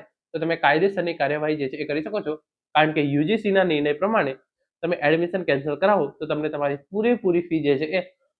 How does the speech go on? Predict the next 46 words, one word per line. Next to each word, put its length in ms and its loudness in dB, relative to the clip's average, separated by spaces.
રિફંડ 380 2
મળવાપાત્ર 440 2
છે. 80 -6
કોઈ 120 0
પણ 180 0
વિદ્યાર્થી 380 -2
એવો 120 2
હોય 180 2
કે 120 -2
જેને 140 0
ફી 180 -2
પાછી 260 -2
ના 100 4
આપતી 200 0
હોય 140 -2
કોલેજ, 180 -2
તો 100 -6
તમે 220 -2
કોમેન્ટ 340 2
કરીને 300 0
જરૂરથી 300 -2
જણાવજો, 280 -2
આપણે 260 -2
ચોક્કસથી 440 -4
તેને 200 -4
જે 120 0
છે 140 -14
એ 20 0
મદદ 320 2
કરવાનો 300 4
પ્રયત્ન 240 0
કરીશું. 340 2
જે 160 6
વિદ્યાર્થીઓ 420 4
પ્રવેશના 400 0
અગાઉના 340 2
તબક્કામાં 400 0
થતા 200 -2
તથા 200 -4
આ 160 6
તબક્કામાં 380 2
યુનિવર્સિટી 440 -2
કોલેજ 200 2
ખાતે 240 0
કન્ફર્મ 340 0
કરાવેલ 200 2